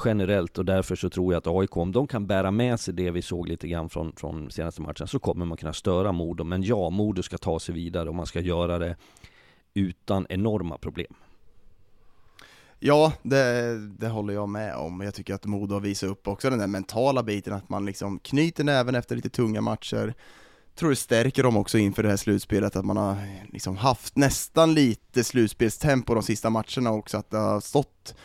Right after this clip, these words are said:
Speaker 2: att man inte går in i slutspelet med kanske sexton, sjutton poäng ledig. Det kanske är positivt för dem att man liksom har haft den här slutspelstempen under några matcher i slut, och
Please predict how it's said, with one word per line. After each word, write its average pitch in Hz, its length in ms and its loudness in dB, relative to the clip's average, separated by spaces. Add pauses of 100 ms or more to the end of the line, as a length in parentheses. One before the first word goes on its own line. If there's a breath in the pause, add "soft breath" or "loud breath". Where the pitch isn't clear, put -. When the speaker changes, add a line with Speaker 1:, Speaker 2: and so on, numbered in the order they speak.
(120 loud breath)
Speaker 2:
att 104 160 -4
man 113 120 2
inte 117 280 2
går 160 160 4
in 107 240 2
i 101 200 2
slutspelet 101 480 0
med 104 120 -2
kanske 101 180 -6
sexton, - 440 -2
sjutton 104 440 0
poäng 104 520 2
ledig. 104 360 0
Det 127 80 0
kanske 185 260 0
är 117 180 2
positivt 156 540 0
för 107 200 2
dem 110 120 -2
att 110 120 -4
man 110 140 -4
liksom 110 220 -6
har 123 120 0
haft - 180 -2
den 113 100 0
här 101 60 0
slutspelstempen 107 960 0
under 107 200 -2
några 107 120 -2
matcher 107 280 -4
i 101 40 -4
slut, 104 320 -4
och 104 200 -2